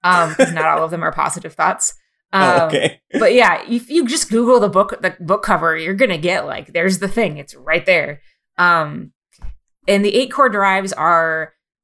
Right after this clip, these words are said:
Speaker 1: like, epic meaning and calling, accomplishment, empowerment of creativity and feedback, uh, ownership.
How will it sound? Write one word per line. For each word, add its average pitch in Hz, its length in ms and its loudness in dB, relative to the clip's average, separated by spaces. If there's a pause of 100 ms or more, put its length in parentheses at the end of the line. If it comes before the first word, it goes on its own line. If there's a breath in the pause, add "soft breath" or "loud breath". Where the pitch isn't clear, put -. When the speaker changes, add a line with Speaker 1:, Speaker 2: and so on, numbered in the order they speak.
Speaker 1:
like, 170 200 -4
epic 196 300 2
meaning 226 300 2
and 254 120 0
calling, 160 560 -4 (880)
accomplishment, 202 760 0 (540)
empowerment 185 840 2 (100)
of 170 300 -4
creativity 180 680 -6
and 160 140 -10
feedback, - 600 -8 (560)
uh, 160 260 -4
ownership. 196 580 0